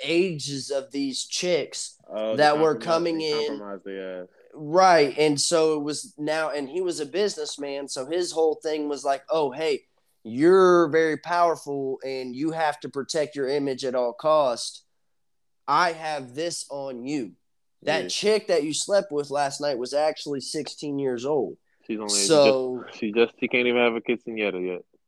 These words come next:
Speaker 1: Right. So now I got your ass, and you're gonna, all that money you got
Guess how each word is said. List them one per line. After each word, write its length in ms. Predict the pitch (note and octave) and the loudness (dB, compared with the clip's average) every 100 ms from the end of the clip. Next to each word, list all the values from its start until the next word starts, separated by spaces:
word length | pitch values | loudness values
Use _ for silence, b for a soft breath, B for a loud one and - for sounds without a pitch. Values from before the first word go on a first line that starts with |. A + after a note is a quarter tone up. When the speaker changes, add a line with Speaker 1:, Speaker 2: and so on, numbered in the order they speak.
| _ B2 | _ -4
Speaker 1:
Right. 520 | D#3 E3+ C#3 A#2+ - | 0 2 2 -2 -8
So 600 | - D#3+ C#3+ C#3+ C#3 C3+ | 0 2 2 2 -2 -4
now 360 | C3+ C#3+ D#3 D3+ | -4 -2 0 2
I 140 | C#3 | 0
got 420 | C3+ D#3+ F#3 - D#3 | 2 2 2 0 -8
your 140 | C#3+ | -6
ass, 300 | C#3 C#3 C3+ | -6 -8 -10
and 160 | B2 C3 | -14 -10
you're 300 | D3 F3 D#3+ | -6 -6 -4
gonna, 300 | D#3+ D3+ C#3+ - _ | -6 -6 -8 -14 _
all 260 | D3 D#3+ F3 | -2 0 0
that 200 | E3+ D3 | 0 -2
money 240 | E3 F3+ C#3 | -4 -6 -6
you 220 | E3+ G3+ | -8 -6
got 360 | D3 C3 C3 | -2 0 0